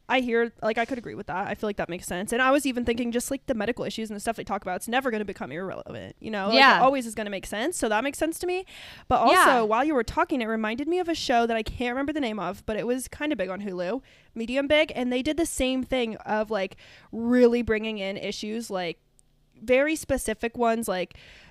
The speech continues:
Speaker 1: uh, the main character, like, was finding out if she had the braca gene to see if she had,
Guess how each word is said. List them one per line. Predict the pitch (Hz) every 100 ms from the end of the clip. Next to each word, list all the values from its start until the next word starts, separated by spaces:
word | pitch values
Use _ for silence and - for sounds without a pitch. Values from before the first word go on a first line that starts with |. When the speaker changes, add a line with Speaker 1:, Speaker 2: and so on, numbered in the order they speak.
| _ 208 -
Speaker 1:
uh, | 220 220
the | 208 226
main | 226 220
character, | 240 220 226 226
like, | 208 208 -
was | 214 214 - -
finding | 214 220 226
out | 214
if |
she | 214 220
had | 214
the | 214
braca | 214 208 214 220
gene | 214 196
to | 202
see | -
if | 202
she | - 214
had, | 202 202 202 196